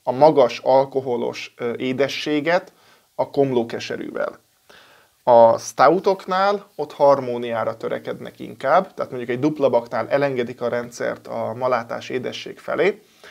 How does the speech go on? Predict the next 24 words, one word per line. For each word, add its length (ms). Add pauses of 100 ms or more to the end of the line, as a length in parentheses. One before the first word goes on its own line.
(340)
A 80
stoutnál 600
ott, 300
ott 140
fontos 340
a 40
harmónia, 760
pláne 320
egy 120
Russian 360
Imperial 420
stoutnál. 720 (1160)
Ő 440 (1500)
viszont 760
kicsit 400
az 160
én 340
ízlésem 580
szerint 540
átbillen 760
a 120
komló 360
keserű 460
irányába, 880